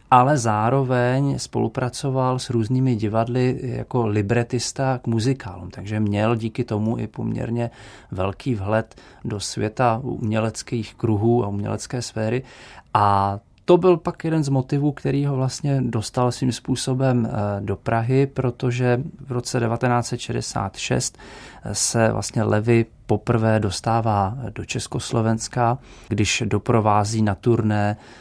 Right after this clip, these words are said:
vlastně jako novinář Cincinnatský rozhlasový orchestr a v Praze se seznamuje s Milošem Formanem. A později právě skrze Miloše Formana se Levy poznává v roce devatenáct set šedesát sedm v New Yorku,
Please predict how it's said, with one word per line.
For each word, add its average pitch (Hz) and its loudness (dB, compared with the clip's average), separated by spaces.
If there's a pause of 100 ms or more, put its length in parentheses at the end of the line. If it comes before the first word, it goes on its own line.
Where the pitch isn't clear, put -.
(120)
vlastně 113 -10
jako 101 -8
novinář 104 0 (440)
Cincinnatský 113 -2
rozhlasový 104 -4
orchestr 175 -6 (480)
a 131 6
v - -14
Praze 123 0
se - -6
seznamuje 113 0
s 104 -8
Milošem 110 -4
Formanem. 104 2 (560)
A 104 4
později 147 0
právě 127 0
skrze 123 -2
Miloše 117 -4
Formana 117 -2 (340)
se - 0 (240)
Levy 113 0
poznává 110 0
v 107 -4
roce 113 -6
devatenáct 104 -2
set 123 -10
šedesát 104 -8
sedm 113 0
v 101 -4
New 101 -2
Yorku, 104 0